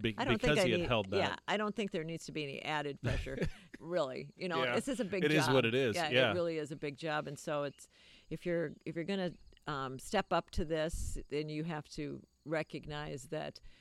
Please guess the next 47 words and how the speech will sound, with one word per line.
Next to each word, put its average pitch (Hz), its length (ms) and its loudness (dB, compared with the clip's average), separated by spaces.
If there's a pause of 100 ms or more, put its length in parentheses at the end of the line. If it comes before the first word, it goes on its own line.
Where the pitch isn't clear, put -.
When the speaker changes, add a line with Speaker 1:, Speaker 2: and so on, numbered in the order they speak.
(180)
Speaker 2:
this 151 160 -6
is 160 100 -4
not 175 240 2
an 180 100 0
easy 175 240 -2
job, 175 380 -2
and 151 80 -6
it's, - 340 -10
it's, - 140 -18 (140)
it's 135 200 -6
something 156 360 -6
that 147 180 -8
you're 147 100 -6
gonna 147 160 -6
have 147 260 -8
to 143 240 -6 (340)
spend 151 360 -6
every 151 280 -2
waking 156 420 -4
minute 170 280 -4
on, 165 520 -2
and, 139 420 -8 (120)
and 139 320 -10
that 147 160 -6 (140)
there's 139 300 -6
a 139 280 -6
lot 143 220 -4
of 139 100 -6
responsibility 143 680 -6
that 147 140 -6
goes 139 300 -4
with 147 240 -4
it, 196 200 -4
and, 131 180 -6 (420)
and 165 200 0
the, 156 280 2 (100)
the 151 120 -4
only 180 340 0
way 165 280 2
you're 160 200 2
gonna 156 240 0
get 156 200 0
through 160 280 -2
that 165 280 0
is 147 220 -2
if 151 220 -4
you're 147 240 -2